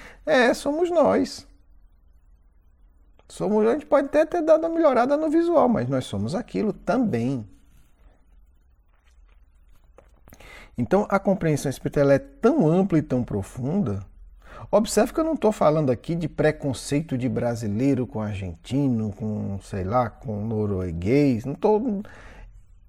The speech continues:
i-, isso é muito pequeno, eu tô falando de um sentido muito mais amplo.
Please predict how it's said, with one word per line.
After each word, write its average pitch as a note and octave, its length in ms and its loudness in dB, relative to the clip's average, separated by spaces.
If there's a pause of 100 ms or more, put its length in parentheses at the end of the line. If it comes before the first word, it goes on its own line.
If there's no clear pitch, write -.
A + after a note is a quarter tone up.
(300)
i-, G#3 260 -2
isso A3 240 2
é A3 40 6
muito A3 280 4
pequeno, F3+ 500 -2
eu D#3+ 60 0
tô F3 100 -2
falando F3 340 0
de F#3+ 60 0
um - 20 0
sentido F#3 360 -4
muito G3+ 300 0
mais G3+ 320 0
amplo. C#3+ 420 -6